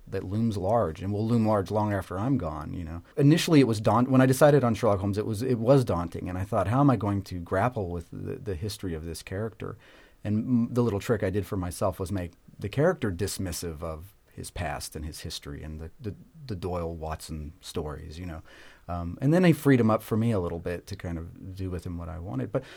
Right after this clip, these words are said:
this book for me is even stranger because it, it tie-, I have a hard time separating it out from the events going on in my personal life. You know, my, my mother was diagnosed with ovarian cancer and was very ill. Uh, my grandmother was dying, and she had almost lived into three centuries.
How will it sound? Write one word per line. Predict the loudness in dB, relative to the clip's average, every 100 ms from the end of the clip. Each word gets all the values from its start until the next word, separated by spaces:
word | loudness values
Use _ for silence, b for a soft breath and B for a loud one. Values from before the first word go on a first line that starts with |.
| B B 0
this | 8 8
book | 10 6
for | 8 8
me | 10
is | 8
even | 6 4 2 -2
stranger | 0 4 4 4
because | -2 -2 -2 -4 -10
it, | -6 -4 -4
it | -4 -4
tie-, | 2 4 4
I | 4
have | 6 6
a |
hard | 6 4
time | 2 0
separating | 0 0 2 2 0
it | 0
out | 0 -2
from | -4 -6 -6 -6
the | -6
events | -4 -4 -4 -4
going | -4 -4
on | -4
in |
my | -6
personal | -4 -2 -2 0 -2
life. | -2 -8 -12
You | -8
know, | -6 -6
my, | -6
my | -8 -8 -6 -6 -8 -8
mother | -6 -4 -6 -8 -10 -10
was | -8
diagnosed | -6 -6 -6 -8
with | -8
ovarian | -8 -6 -8
cancer | -8 -10 -12
and | -12
was | -12 -10
very | -8 -8 -8
ill. | -8 -10 -12 B B B B B
Uh, | -10 -8 -8
my | -6 -6
grandmother | -4 -4 -4 -4 -6
was | -8 -8
dying, | -6 -6 -6
and | -6 -6
she | -4 -2
had | -4 -8 -16 _ _ _ _ -2
almost | 4 4 2 -2
lived | -4 -4
into | -6 -6
three | -8 -10
centuries. | -8 -10 -10 -12 -14 -16